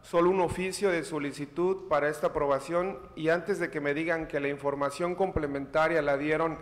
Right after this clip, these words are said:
en una previa, es importante señalar que tienen la obligación de enviar la información suficiente.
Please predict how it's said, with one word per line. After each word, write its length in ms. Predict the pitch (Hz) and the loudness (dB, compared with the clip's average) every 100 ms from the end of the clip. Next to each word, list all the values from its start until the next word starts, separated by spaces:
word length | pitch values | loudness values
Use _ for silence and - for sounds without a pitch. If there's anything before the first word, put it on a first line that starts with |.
| - | -10
en 140 | 143 | -8
una 260 | 143 156 160 | -2 -2 0
previa, 460 | 190 165 160 175 175 - - - - - - - - - - | 4 4 4 0 -4 -18 -20 -20 -20 -20 -20 -20 -20 -20 -6
es 200 | - 160 | 0 2
importante 720 | 202 202 185 165 185 185 180 190 | 4 4 4 6 4 4 4 2
señalar 920 | 175 156 147 156 165 190 - - - | 2 2 4 6 4 2 -6 -14 -6
que 100 | 160 | -4
tienen 360 | 151 175 190 185 | 0 0 4 6
la 80 | 156 | 6
obligación 680 | 151 147 143 - 170 175 | 4 4 2 2 0 2
de 80 | 170 | 0
enviar 580 | 151 147 160 165 165 - | 0 4 4 4 0 -8
la 120 | 151 | -4
información 680 | 143 143 143 143 139 156 156 | -2 -2 -2 -2 0 0 0
suficiente. 760 | 160 151 147 135 147 139 143 | -4 -10 -10 -6 -2 -2 -4